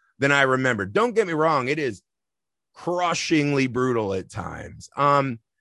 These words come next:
but, you know, I think, again, having Lucy along, stuck in the canyon with me, she was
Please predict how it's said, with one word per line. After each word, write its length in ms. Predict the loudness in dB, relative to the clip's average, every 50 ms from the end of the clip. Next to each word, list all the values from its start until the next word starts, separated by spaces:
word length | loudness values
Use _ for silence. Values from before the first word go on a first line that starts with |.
| _ _ _ _ _ _ _ _ -6
but, 100 | -4 -2
you 60 | 0
know, 100 | 2 2
I 100 | 2 2
think, 220 | 0 -2 -4 -2
again, 280 | -2 -2 -2 0 0 0
having 360 | 0 0 0 0 0 -2 0
Lucy 340 | 0 0 -2 -2 -2 -2 0
along, 340 | 0 2 2 0 0 0 -2
stuck 320 | -4 -4 -4 -4 -2 -2
in 80 | -4 -4
the 80 | -4
canyon 460 | -4 -4 -4 -4 -2 -2 -2 -4 -2 -4
with 220 | -4 -6 -6 -8
me, 220 | -10 -8 -8 -8
she 260 | -8 -6 -6 -6 -4 -2
was 500 | 0 2 2 2 2 0 -2 -6 -12